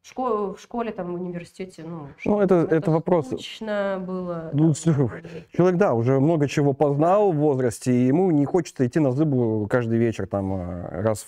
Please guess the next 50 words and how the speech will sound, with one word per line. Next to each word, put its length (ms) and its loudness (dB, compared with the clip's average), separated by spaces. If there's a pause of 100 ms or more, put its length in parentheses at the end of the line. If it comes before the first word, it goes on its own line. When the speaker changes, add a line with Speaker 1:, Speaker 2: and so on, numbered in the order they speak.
Speaker 2:
в 40 -4
год, 220 0
Speaker 1:
Да, 80 -4
Speaker 2:
может 180 -2
быть. 120 0
Да 60 4
Speaker 1:
кости 180 -2
Speaker 2:
вообще 20 0
Speaker 1:
болят 220 -2
Speaker 2:
вообще, 200 2
Speaker 1:
уже, 60 -2
Speaker 2:
да. 240 -2
Speaker 1:
там, 120 -12 (220)
Speaker 2:
Уже, 260 2
ну, 140 2
Speaker 1:
поясница. 160 -8
Speaker 2:
там 280 0
эти 160 0
тусовки, 500 -2
э, 1040 0
скучно, 380 -2
поэтому, 540 0 (320)
ну, 80 4
семья 300 2
плюс 200 0
там 160 0
обя-, 400 0
обязывается 560 0
и 20 -4
будет 200 0
более 260 2
надёжный 580 0
сотрудник. 520 -2
Но 320 2
в 80 -20
то 80 2
же 100 0
время, 320 2 (380)
э, 120 2
ездить 360 0
на 80 0
себе 480 2
не 100 0
позволит. 420 -2
Но 100 2
это 120 0
уже 160 2
вопросы 380 -2
про 160 0
найм. 320 0